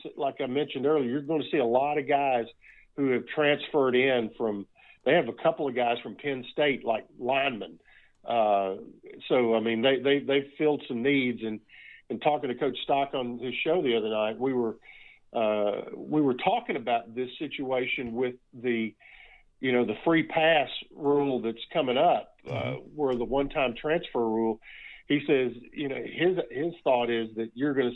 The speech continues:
Speaker 1: see, uh, the, the, the number of D one transfers, uh, will, you know, triple or quadruple, uh, for the class of twenty twenty-one. So it's gonna be, interesting how teams,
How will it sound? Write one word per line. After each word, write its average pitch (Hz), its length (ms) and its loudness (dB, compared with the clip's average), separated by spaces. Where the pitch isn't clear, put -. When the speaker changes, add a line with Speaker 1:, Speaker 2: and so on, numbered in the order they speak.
Speaker 1:
see, 120 380 2
uh, 113 280 4
the, 147 240 -2
the, - 460 -4
the 143 100 2
number 143 480 2
of 113 140 -4
D 147 160 -2
one 139 300 -2
transfers, 135 840 -2
uh, 135 200 2
will, 127 420 2
you 160 120 -2
know, 110 200 -2
triple 170 340 2
or 120 120 2
quadruple, 135 880 0
uh, 113 380 0
for 156 100 2
the 131 100 2
class 123 460 0
of 113 140 -10
twenty 127 260 -2
twenty-one. 107 760 0
So 143 100 4
it's 143 100 -2
gonna 160 180 2
be, 135 340 0
interesting 160 520 0
how 127 200 -2
teams, 143 320 -2